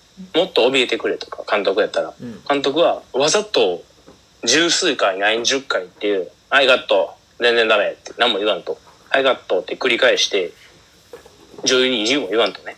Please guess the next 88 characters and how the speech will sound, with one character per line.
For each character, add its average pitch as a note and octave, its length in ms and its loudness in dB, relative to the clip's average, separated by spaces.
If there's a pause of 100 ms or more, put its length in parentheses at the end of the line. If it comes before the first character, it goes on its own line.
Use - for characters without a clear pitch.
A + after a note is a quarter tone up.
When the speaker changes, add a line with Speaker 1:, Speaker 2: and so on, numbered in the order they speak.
Speaker 2:
う - 40 -18
ん B2 200 -12 (460)
う C3 60 -2
ん。 - 20 0
Speaker 1:
「全 D3 180 2
然 C#3 160 0
ダ A#2+ 80 4
メ。 A#2+ 60 -2
は D3+ 100 2
い、 F3 80 2
全 C3+ 160 -2
然 A#2 200 0
ダ G#2+ 200 2
メ」 - 60 0
み - 60 -10
た - 60 -8
い - 40 -10
な - 80 -16
感 - 120 -16
じ。 - 120 -16 (840)
ん G#3 80 2
で、 B2 300 2
女 D3 140 2
優 E3+ 60 2
も B2 120 0
も B2 180 0
う A#2+ 40 0
な A#2+ 100 0
ん - 20 -6
か、 - 140 -8 (120)
も A#2+ 140 -4
う、 A#2 40 -4
も A#2+ 80 -4
う A#2 80 -2
疲 - 200 0
弊 C#3 240 4
し - 140 0
て D3+ 120 0
き D3 140 -6
て、 G2+ 220 -4
疲 - 200 -4
れ D#3 80 2
て C#3 100 -4
き - 40 -8
て、 C3+ 120 -6
も A2 100 -6
う - 20 -10
な A#2+ 160 -12
ん A3+ 200 0
な D#3 120 2
ん G#2+ 60 -8
て、 - 120 -12
も A2+ 160 -6
う、 - 20 -4 (680)
「も F3+ 100 -2
う F3 60 -2
い E3+ 40 -2
い - 20 -6
加 D#3 100 2
減 D3 140 2
に D3 80 0
し - 60 0
て、 D3 100 0
も D3+ 80 4 (120)
う - 40 2
無 D#3 100 2
理」 C#3+ 80 0
み B2 80 -4
た A2+ 100 -2
い - 40 0
な A2 80 -2
感 B2 160 0
じ A2 80 -4
に A2 80 -4
な A#2+ 100 0
っ B2 60 -16
て、 - 400 -2 (580)
も A3 280 4
う F3 40 0
限 A3+ 420 2
界 A3+ 180 4
み G#3 100 0
た G3 120 6
い F3+ 80 6
な F3+ 60 2
感 G#3 280 0
じ G3 120 -4
で、 A3 280 0